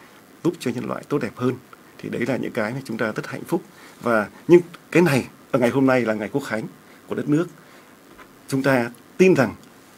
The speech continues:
con người Việt Nam chúng ta, đất nước Việt Nam chúng ta có thể có những đóng góp tích cực đi trước cùng với các quốc gia, trong đó cái sáng kiến Indo-Pacific Spark giữa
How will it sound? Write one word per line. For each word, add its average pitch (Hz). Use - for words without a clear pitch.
con 151
người 131
Việt 101
Nam 123
chúng 120
ta, 123
đất 175
nước 190
Việt 104
Nam 117
chúng 120
ta 117
có 123
thể 123
có 120
những 110
đóng 127
góp 151
tích 208
cực 131
đi 135
trước 220
cùng 127
với 107
các 135
quốc 135
gia, 123
trong 143
đó 131
cái 151
sáng 135
kiến 135
Indo-Pacific 139
Spark 175
giữa 131